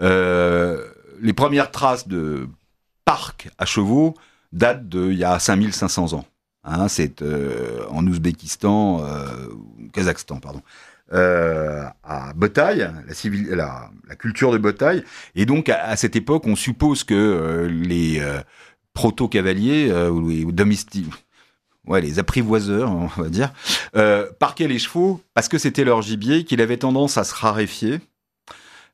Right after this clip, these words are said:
euh, depuis, euh, le réchauffement climatique, euh, la fin de l'ère glaciaire, si vous voulez, euh, dix mille, quelques milliers d'années avant. Et donc, les chevaux avaient tendance à se raréfier, donc on s'est mis à les parquer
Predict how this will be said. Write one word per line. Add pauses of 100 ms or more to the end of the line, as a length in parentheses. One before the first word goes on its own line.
euh,
depuis,
euh,
le
réchauffement
climatique, (560)
euh, (560)
la
fin
de
l'ère
glaciaire,
si
vous
voulez,
euh, (320)
dix
mille,
quelques
milliers
d'années
avant. (400)
Et
donc,
les
chevaux
avaient
tendance
à
se
raréfier,
donc
on
s'est
mis
à
les
parquer